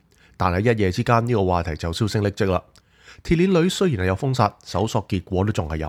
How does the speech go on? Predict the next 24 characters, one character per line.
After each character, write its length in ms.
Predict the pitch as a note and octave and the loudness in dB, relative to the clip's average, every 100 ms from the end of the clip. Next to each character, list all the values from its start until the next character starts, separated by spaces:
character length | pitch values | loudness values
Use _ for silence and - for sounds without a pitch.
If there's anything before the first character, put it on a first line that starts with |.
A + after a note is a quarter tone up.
| F2+ | 0
嘅。 160 | F#2+ - _ - - | 0 -2 _ -20 -12
咁 100 | D#3+ E3 | -8 -2
所 160 | D#3+ | 0
以 120 | D#3+ | 2
喺 140 | C#3 C3+ | 0 0
呢 80 | E3 | 0
個 220 | D3 C3 | 2 2
意 260 | B2+ A#2 G#2+ | 0 -2 -2
義 40 | |
上 260 | G2 G#2 G2+ | 0 -2 0
講， 220 | G2 A2+ | 0 0
呢 80 | C#3+ - - | -2 -12 -8
個 120 | - | -2
中 260 | C#3 E3+ D#3 | 0 0 -2
共 160 | A2+ G2 | -2 -4
嘅 40 | |
支 160 | G#2+ C3 | -4 -2
點 220 | A2 A#2+ _ | -2 -4 _
究 120 | - F#2+ | -6 -4
竟 100 | G#2 | -2
係 60 | G2 | -2
乜 160 | G2+ | -2
嘢 220 | G#2 F#2 | -2 0
呢？ 120 | A2+ | 0